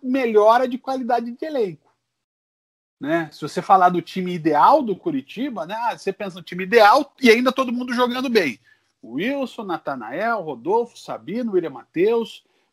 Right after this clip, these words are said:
Matheus Salles, é, Galdesani, Sarrafiore, é, Cerutti, Oneilton, Rafinha e Ricardo Oliveira. Você fala, "Opa,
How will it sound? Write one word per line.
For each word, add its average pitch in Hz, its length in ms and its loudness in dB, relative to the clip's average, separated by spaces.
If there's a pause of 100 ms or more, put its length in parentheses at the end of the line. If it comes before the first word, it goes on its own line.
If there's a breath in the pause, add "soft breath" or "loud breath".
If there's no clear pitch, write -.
Matheus 139 380 -4
Salles, 233 680 6 (360 soft breath)
é, 135 340 0
Galdesani, 175 1120 2 (300)
Sarrafiore, 196 1120 -6 (400)
é, 127 680 -12
Cerutti, 202 720 6
Oneilton, 220 1000 2 (220)
Rafinha 233 1120 -6
e 214 360 -6
Ricardo 208 420 2
Oliveira. 165 400 4
Você - 60 -20
fala, 120 140 -2
"Opa, 135 440 -2